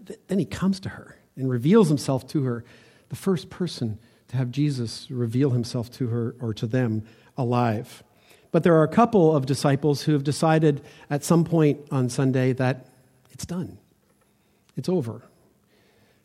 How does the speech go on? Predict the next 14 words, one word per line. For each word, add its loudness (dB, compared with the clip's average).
And, -2
uh, -2
most 2
commentators 2
believe 2
it -4
is 2
a 0
couple, -4
a -4
man 0
and 0
a -2
woman, -2